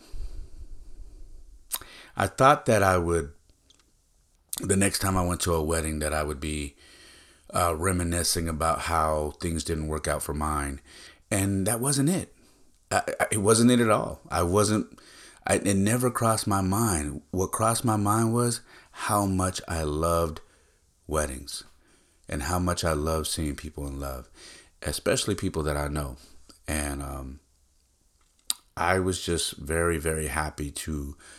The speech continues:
first of all, to be invited. Um, anytime someone invites you to a wedding, <sighs> that is probably the most love someone could show you. Uh, and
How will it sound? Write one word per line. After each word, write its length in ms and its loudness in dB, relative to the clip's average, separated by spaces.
first 300 0
of 100 0
all, 140 0
to 60 -2
be 140 -2
invited. 640 -2
Um, 240 -2
anytime 420 0
someone 280 2
invites 400 0
you 60 -4
to 340 -4
a 80 -2
wedding, 460 -2
<sighs> 20 -6
that 480 4
is 400 2
probably 760 2
the 140 0
most 520 0
love 520 2
someone 320 0
could 120 -4
show 280 0
you. 320 -8
Uh, 340 -6
and 420 -8